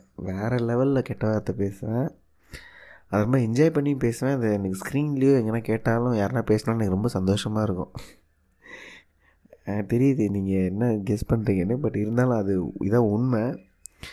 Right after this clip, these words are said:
அப்படி ஒரு சென்னை மக்களோட ஒரு, அவங்களோட ஒரு மொழியை அவங்க பேசுறாங்கன்றத ரொம்ப மிகைப்படுத்தி காட்டாம,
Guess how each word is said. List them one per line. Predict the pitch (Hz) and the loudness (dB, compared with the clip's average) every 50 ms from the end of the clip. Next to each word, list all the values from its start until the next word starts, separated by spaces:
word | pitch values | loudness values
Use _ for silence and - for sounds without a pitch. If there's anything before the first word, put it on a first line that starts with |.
| - - - - - - - - - - - - _ _ _ _ _ | -18 -18 -18 -16 -16 -18 -18 -20 -20 -20 -20 -20 _ _ _ _ _
அப்படி | - - 151 - - - - 190 180 180 | 2 2 2 2 2 2 6 8 10 10
ஒரு | 165 156 156 147 139 143 | 10 10 8 6 6 6
சென்னை | - 139 147 170 185 196 196 | 4 4 4 4 4 2 4
மக்களோட | 185 170 151 139 - - 139 131 127 123 143 147 | 4 2 2 0 2 2 4 4 6 6 6 6
ஒரு, | 143 131 117 107 104 | 6 6 6 4 4
அவங்களோட | 98 92 95 101 113 123 131 135 131 131 123 | 2 0 0 0 0 2 4 4 4 6 4
ஒரு | 123 120 113 107 | 4 2 2 0
மொழியை | 104 104 110 117 120 131 135 139 147 | 2 4 4 6 6 6 4 4 4
அவங்க | 139 113 107 98 95 95 101 117 | 2 0 0 -2 -2 0 0 0
பேசுறாங்கன்றத | 127 127 - 127 123 117 113 113 110 110 107 107 104 101 110 117 | 0 0 0 0 0 0 0 -2 -2 -2 0 0 0 0 0 0
ரொம்ப | 117 117 127 135 143 151 143 131 117 110 | 0 -2 -2 -2 0 0 2 2 0 0
மிகைப்படுத்தி | 101 101 104 110 123 139 135 - 123 117 - - - | 0 0 2 2 2 2 2 2 0 0 0 -2 -4
காட்டாம, | - - 127 120 - - 117 98 98 98 98 101 104 117 - - | -4 -4 -6 -8 -8 -6 -6 -6 -4 -4 -4 -4 -4 -4 -6 -8